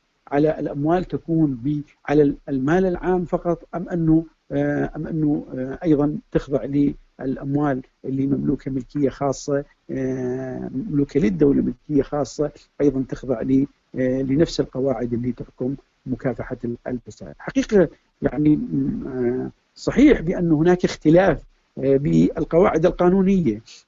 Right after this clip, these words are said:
اللي تحكم كل، آه، صنف من، من، من، آه، الصنفين اللي هم ال-، أموال الدولة المملوكة ملكية عامة والأموال المملوكة ملكية خاصة، باعتبار أن قواعد القانون العام هي اللي تحكم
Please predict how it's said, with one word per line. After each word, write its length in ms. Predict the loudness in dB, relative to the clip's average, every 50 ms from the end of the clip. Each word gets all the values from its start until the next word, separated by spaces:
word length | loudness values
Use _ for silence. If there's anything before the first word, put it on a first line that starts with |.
| _ _
اللي 280 | 0 2 4 4 2 4
تحكم 460 | 2 2 0 0 0 0 0 0 0 -6 _ _ _ _ _
كل، 260 | 2 4 4 4 0 -6 -10 _ _ _ _ -6
آه، 340 | -4 -2 0 0 0 -2 -2
صنف 420 | -6 -4 0 2 2 2 2 0 -2 -4
من، 240 | -4 -4 -4 -6 -8 -8 _
من، 280 | -6 0 0 0 0 0 -4 -12 _ _ _ 2
من، 360 | 2 4 4 2 -2 -4 -6
آه، 240 | -4 -2 -4 -4 -6 -10
الصنفين 540 | -12 -4 -2 -2 -2 0 2 2 4 4 4
اللي 180 | 4 4 2 2
هم 340 | 2 0 0 0 0 -2 -4 -10 _ _ _ -2
ال-، 840 | 0 0 0 0 -2 -2 -4 -4 -2 -2 -2 -4 -4 -6 -6 -8 -6
أموال 240 | -2 0 2 2 2
الدولة 280 | 2 4 2 2 2
المملوكة 460 | 0 -4 -4 0 0 0 0 0 -2
ملكية 320 | -4 -4 -4 0 0 0 2
عامة 300 | 2 0 0 0 0 -2
والأموال 580 | -4 -4 -6 -6 -8 -6 -2 0 0 0 0 -2 -6 _ _ _ -6
المملوكة 560 | -4 -2 -2 0 2 2 2 2 2 2 -2
ملكية 480 | -2 -2 -2 0 4 6 6 6 6 4 -4 -14 _
خاصة، 400 | _ 0 2 2 2 2 2 -2
باعتبار 340 | -2 -2 -4 -2 -2 0 0
أن 140 | -2 -4 -6
قواعد 360 | -4 -2 -2 0 0 2 0
القانون 280 | 0 2 4 4 6 6
العام 260 | 4 4 4 2 6
هي 100 | 6 6
اللي 120 | 6 4
تحكم 420 | 0 -2 -6 -8 -2 0 0 0